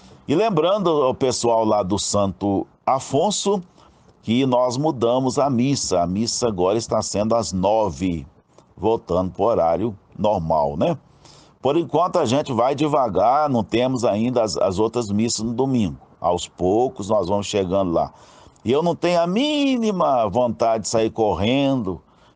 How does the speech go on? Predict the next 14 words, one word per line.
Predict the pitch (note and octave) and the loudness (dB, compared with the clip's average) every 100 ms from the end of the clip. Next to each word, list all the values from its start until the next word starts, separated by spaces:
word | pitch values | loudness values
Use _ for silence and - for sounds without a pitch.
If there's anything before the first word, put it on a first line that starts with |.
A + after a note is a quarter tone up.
| - | -6
e | |
fazendo | A2 G#2+ F#2+ A2 | -2 0 2 0
tudo | F2+ G#2+ G#2 | 0 -2 0
às | G2 - | 0 -2
pressas. | - E2+ F2+ E2 - D#2 - - - _ _ _ - | -4 0 0 -2 -6 -12 -12 -12 -16 _ _ _ -4
A | F#2 | -2
minha, | G#2 A#2+ C3+ A#2 E2 - _ _ _ _ _ _ _ | 0 2 2 0 -2 -8 _ _ _ _ _ _ _
a | - | -4
minha, | F2 G#2 A#2+ B2 A2 G2+ F2 | -2 0 0 2 2 2 2
meu | F#2 A2+ | 2 0
interesse | A2 A2 G2 G2 B2 - F2 - | 0 0 0 2 0 -2 -8 -4
é | G2+ | -4
preservar | - G#2+ G#2 E2+ F#2+ D2 F#2 F#2 | -2 0 0 0 -2 0 -2 -2
pessoas. | G2+ F#2+ - E2+ E2 D#2+ D#2 - - - | -6 -8 -8 -10 -10 -12 -16 -18 -16 -18